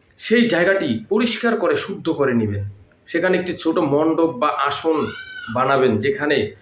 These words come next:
ভগবান শ্রীকৃষ্ণের বিগ্রহ প্রতিষ্ঠা করবেন। যদি শ্রীকৃষ্ণের শিশুরূপের বিগ্রহ থাকে,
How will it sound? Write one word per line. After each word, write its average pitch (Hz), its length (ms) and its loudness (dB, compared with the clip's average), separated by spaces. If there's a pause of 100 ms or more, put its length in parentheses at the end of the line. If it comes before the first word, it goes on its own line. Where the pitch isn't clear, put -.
(200)
ভগবান 143 340 2
শ্রীকৃষ্ণের - 800 -4 (760)
বিগ্রহ 156 520 4
প্রতিষ্ঠা 151 480 -2
করবেন। 107 400 0 (1400)
যদি 185 540 2 (140)
শ্রীকৃষ্ণের 185 500 -2
শিশুরূপের 185 600 0
বিগ্রহ 165 380 0
থাকে, 156 520 -2